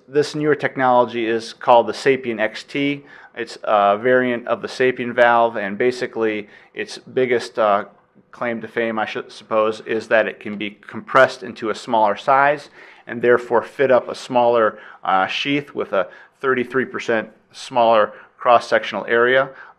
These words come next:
um, perhaps allowing for more patients,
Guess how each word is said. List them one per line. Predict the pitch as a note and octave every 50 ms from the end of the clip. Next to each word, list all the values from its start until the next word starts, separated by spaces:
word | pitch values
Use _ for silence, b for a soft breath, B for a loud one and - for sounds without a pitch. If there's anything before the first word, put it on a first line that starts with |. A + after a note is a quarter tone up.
| _ -
um, | - F#2+ G2 G#2+ G#2 G2+ - - - - - - - _ _ _ _ _
perhaps | - A#2+ A2 A2 A2+ A2+ - -
allowing | A2 G#2+ A2+ A2 A2 A2 A2 G#2
for | - - A2+ G#2 G#2 G2+ G2+ B B B B B
more | B2 B2 B2+ B2+
patients, | A#2+ B2+ A#2+ A#2 A2 - - A#2 A2 A2 - - -